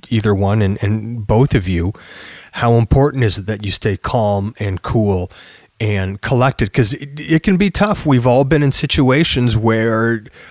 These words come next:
I don't wanna use the word confrontation, but even hanging out with the buddies, you'll get into an argument over what football team is better, and little by little, you can feel your emotions rise. So what's the priority of, of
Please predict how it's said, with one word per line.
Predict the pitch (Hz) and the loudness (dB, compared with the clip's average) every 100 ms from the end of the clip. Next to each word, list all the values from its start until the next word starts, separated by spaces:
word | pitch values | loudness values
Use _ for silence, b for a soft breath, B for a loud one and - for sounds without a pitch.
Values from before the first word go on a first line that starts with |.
| B | B
I | - | -2
don't | 120 123 | 0 2
wanna | 117 113 | 2 4
use | 110 113 110 | 4 4 4
the | 113 | 2
word | 104 104 | 2 0
confrontation, | - 113 107 - 95 - 202 - 101 | 0 -2 -2 -2 -4 0 0 0 -2
but | 101 | -2
even | 104 110 101 | -2 -2 -2
hanging | 107 104 107 | -2 -2 0
out | 110 110 | -2 -2
with | 104 | -2
the | 98 | 0
buddies, | 104 160 107 107 | 0 0 -2 -2
you'll | 98 | -2
get | 113 | -2
into | 107 113 | 0 0
an | 104 | 2
argument | 104 113 117 110 | 0 0 0 0
over | 104 107 98 | 0 0 2
what | 110 - - | 2 0 -8
football | - - - - 190 - 262 226 | -14 -16 -8 0 0 0 2 2
team | - 143 110 95 | 2 0 2 0
is | - | -2
better, | 107 95 92 | -4 -2 -4
and | 107 117 | -2 0
little | 117 139 | 2 2
by | 120 120 113 | 2 0 0
little, | 110 147 190 113 | 2 2 2 2
you | 107 | 0
can | 127 104 | -2 -4
feel | - 120 120 | 0 0 4
your | 117 113 123 127 127 135 - | 4 4 2 0 -6 -20 -6
emotions | 135 127 135 190 - 147 - | 0 2 2 0 -2 -4 -2
rise. | 101 87 85 80 - - B B B B B B B 247 - 175 180 | -2 -2 -4 -4 -4 -4 B B B B B B B -20 -20 -20 -6
So | - - 127 123 127 131 _ _ _ | 0 2 2 2 0 -2 _ _ _
what's | 151 135 - | 0 0 2
the | - | -2
priority | 131 160 139 139 151 185 175 101 | 0 2 2 2 0 0 0 0
of, | 101 110 | -2 -4
of | 120 113 | -4 -4